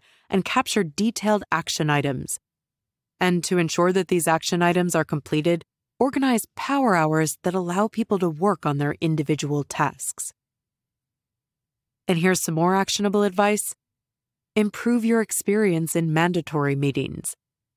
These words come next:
When you find yourself on the other side of a meeting request,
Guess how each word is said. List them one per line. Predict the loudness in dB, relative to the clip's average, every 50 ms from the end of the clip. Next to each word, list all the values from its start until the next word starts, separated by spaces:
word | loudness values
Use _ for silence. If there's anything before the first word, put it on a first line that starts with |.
| _ _ _ _ _ _ _ _ _ _ _
When | 0 2
you | 2 2
find | 2 2 2 4
yourself | 2 2 2 2 2 2 2
on | 2 0
the | 2 2 2
other | 2 2 2
side | 0 2 2 2 2 2
of | 2 2
a | 0
meeting | 2 2 2 2 0 0 0
request, | -2 -2 0 0 2 2 0 -2 -6